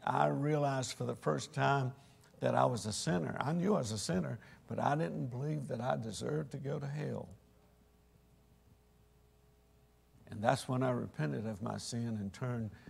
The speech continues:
to Christ in faith and trusted Him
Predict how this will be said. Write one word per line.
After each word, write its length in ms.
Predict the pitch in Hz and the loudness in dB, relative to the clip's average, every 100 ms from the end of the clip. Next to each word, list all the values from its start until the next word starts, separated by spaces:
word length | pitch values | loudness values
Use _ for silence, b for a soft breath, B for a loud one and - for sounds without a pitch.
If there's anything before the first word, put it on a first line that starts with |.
| B B - | B B -10
to 120 | - | -8
Christ 520 | - - 117 107 - | -4 0 0 0 -4
in 160 | 110 110 | -6 -6
faith 460 | - 117 107 87 - _ _ b b _ - | -4 -2 -2 -6 -14 _ _ b b _ -14
and 120 | 107 | -12
trusted 420 | - 127 - 110 | -6 -6 -4 -8
Him 300 | 110 120 107 | -6 -4 -6